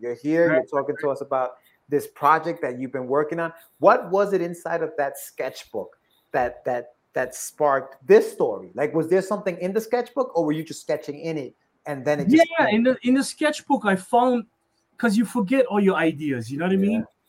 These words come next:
Speaker 2: You forget all your ideas, and you forget the love, and you forget all of these things because you kinda walk away. And when I opened a sketchbook, I had drawings from my senior year, and, you know, I was like, eh, eh, they're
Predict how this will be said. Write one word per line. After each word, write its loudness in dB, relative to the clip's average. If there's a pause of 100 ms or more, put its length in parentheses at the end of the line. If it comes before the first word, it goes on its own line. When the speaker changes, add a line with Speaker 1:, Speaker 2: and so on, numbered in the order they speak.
(160)
Speaker 2:
You 4
forget 2
all 2
your 4
ideas, 2
and -2
you -4
forget -2
the -4
love, 2
and -4
you -4
forget -4
all -2
of 0
these -2
things -4
because -6
you -8
kinda -6
walk -2
away. -2 (580)
And 4
when 4
I 4
opened 0
a 0
sketchbook, -2
I 4
had 2
drawings 2
from 0
my 4
senior 2
year, 4
and, -6
you 0
know, 0
I 4
was -2
like, 0
eh, -14
eh, -20
they're -6